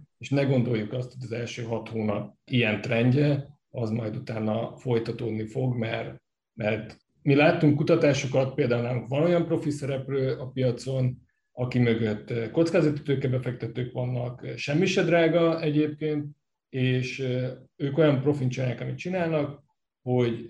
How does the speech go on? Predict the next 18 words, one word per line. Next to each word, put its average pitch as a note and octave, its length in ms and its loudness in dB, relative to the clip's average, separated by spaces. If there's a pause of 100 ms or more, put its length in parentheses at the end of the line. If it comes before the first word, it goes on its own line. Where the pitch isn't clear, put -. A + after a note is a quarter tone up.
(120)
ö, B2 240 -6
négy-öt C#3+ 400 4
hónap C3 360 0
után D3+ 360 0
olyan D3 240 2
lojalitás A#2 520 0
alakul B2 400 -4
ki, D3+ 420 0
hogy C3 320 -2
egyszerűen C3 340 -4
nem B2+ 40 -4
tudod B2 200 -6
elhozni B2+ 360 -6
onnan D2+ 240 -10
a, D2 120 -6
a, D2 560 -8 (400)
a - 160 -8
vásárlókat. - 920 -8